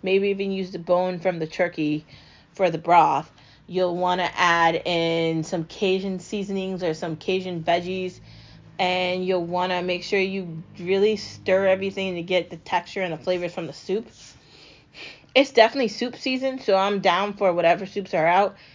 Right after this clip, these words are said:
And I'm willing to try anything on the docket this season. So that's definitely going on the list for things that we're, me and Skip are gonna make together. And I think we're gonna like it. Anyways, my friends, that is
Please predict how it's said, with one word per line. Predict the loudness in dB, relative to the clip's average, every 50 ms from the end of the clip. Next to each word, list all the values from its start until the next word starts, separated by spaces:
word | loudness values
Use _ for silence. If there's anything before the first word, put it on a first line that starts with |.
| -20 _ _
And | -4 -2 -2
I'm | 0 0
willing | 0 -2 -2 -2 -4
to | -6
try | -4 2 4 4 6 6 6 4 4 0
anything | -2 0 0 -2 -2 -2 -2 -2 0
on | -2 -2 0
the | -2 -2
docket | 0 0 0 0 -2 -4 -4 -6 -6 -6 -12
this | -14 -14 -14
season. | -10 -8 -8 -8 -8 -10 -14 -18 -18 -20 -20 _ -20 -20 -20 -20 -20 -20 -20 _ _
So | -8 0 2 4 4 4 4 6
that's | 6 6 6 6 4
definitely | 6 6 6 6 4 -4 -2
going | -2 0 0
on | 0 -2
the | 0
list | 0 0 -2 -2 -8 -16
for | -4 0 2 2 2
things | 0 -2 -4 -4 -4 0
that | 0 0 2 2
we're, | 0 -2 0
me | -2 -2 -2 -2
and | -4 -4
Skip | -4 -4 -4 -4 -4
are | -4
gonna | -4 -4 -2 -2
make | -4 -6 -6
together. | -8 -4 0 2 2 2 2 2 0 -4 -8 -18 -20 -20 -20 _ _
And | -4 -4
I | -4
think | -2 -2 -2 0
we're | 0 0
gonna | 0 2 2 2
like | 2 2 2 2 -2
it. | -4 -6 -6 -10 -16 _ _ -20 -20 -20 _ _ -10 -2 0
Anyways, | 0 2 2 4 4 4 4 2 2 -2 -6 -14 -20 _ -20 -20 -18 -16 -14 -14 -14 -14 -10 -4
my | 0 0 0 0
friends, | 0 2 2 2 2 2 -2 -6 -8 -12 -16 -20 -20 -20 -20 -20 _ _ -20 -20 -20 _ _ -20 _ -20 _ _ -20 _ _ _ _ _
that | 4 6 8 8 10 8 6 4 0 -6 _ _ _ _ _ _ _ _ _ _ _ _ _ _ _ _ _
is | 10 12 12 10 8 8 2 -6 -12